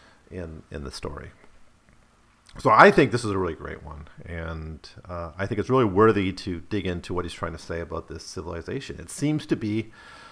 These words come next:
um, his vision of what a, a civilization in decadent decline would look like, and,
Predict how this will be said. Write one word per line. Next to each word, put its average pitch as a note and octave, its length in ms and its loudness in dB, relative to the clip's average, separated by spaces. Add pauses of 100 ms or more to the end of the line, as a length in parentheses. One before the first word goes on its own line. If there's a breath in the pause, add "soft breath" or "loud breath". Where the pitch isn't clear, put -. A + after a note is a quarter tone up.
(340 loud breath)
um, F#2+ 600 -4
his A#2+ 260 2
vision C#3 380 4
of F#2 120 -2
what G2 260 2
a, F#2+ 380 -2 (240)
a F#2 60 -12
civilization F#2 680 -4
in F#2+ 140 -6
decadent F2 560 -6
decline F2 520 -8
would F2+ 120 -10 (340)
look - 180 -12
like, - 300 -16 (240)
and, E2+ 400 -12